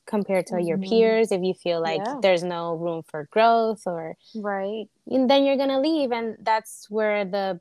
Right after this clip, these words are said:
Speaker 1: bad retention comes, uh, into
Speaker 2: Oh,
Speaker 1: place.
Speaker 2: for sure, for
Speaker 1: 'Cause
Speaker 2: sure.
Speaker 1: people are like, "No, if, like, if they don't want me here, if they don't value my work here,
Speaker 2: Mm-hmm.
Speaker 1: then, like,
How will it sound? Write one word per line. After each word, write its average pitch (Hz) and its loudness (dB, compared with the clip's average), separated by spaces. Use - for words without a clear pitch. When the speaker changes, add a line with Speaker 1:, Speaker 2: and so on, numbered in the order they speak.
Speaker 1:
bad 202 0
retention 196 -8
comes, 170 -12
uh, 170 -6
into 175 -6
Speaker 2:
Oh, 254 4
Speaker 1:
place. - -10
Speaker 2:
for 202 -4
sure, 220 -8
for 208 -8
Speaker 1:
'Cause 226 4
Speaker 2:
sure. 240 -8
Speaker 1:
people 233 0
are 220 0
like, 190 -4
"No, 196 -14
if, 175 -8
like, 180 -6
if 170 -8
they 180 0
don't 233 -6
want 233 -6
me 220 -6
here, 175 -10
if 160 -12
they 165 -4
don't 165 -12
value 175 -4
my 170 -2
work 220 2
here, 175 -4
Speaker 2:
Mm-hmm. 170 -4
Speaker 1:
then, 160 -6
like, 160 -4